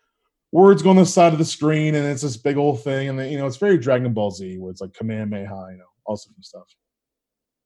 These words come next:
But without that silly, like, tongue-in-cheek stuff, I don't know if it's meant to be silly.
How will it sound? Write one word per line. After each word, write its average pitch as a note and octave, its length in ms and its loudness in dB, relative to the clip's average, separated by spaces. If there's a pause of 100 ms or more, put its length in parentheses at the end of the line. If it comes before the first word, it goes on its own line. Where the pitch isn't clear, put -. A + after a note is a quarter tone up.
(360)
But E3+ 300 2 (1120)
without D#3+ 720 0
that A#2 420 0 (380)
silly, C3 500 0
like, G#2+ 360 -10 (300)
tongue-in-cheek C#3+ 460 -2
stuff, A2 140 -6
I C#3+ 80 0
don't G3+ 140 4
know F3+ 120 6
if C3+ 100 -4
it's - 340 -10 (420)
meant C3+ 240 -2
to D#3+ 80 -2
be D#3 120 -2
silly. D#3 540 -2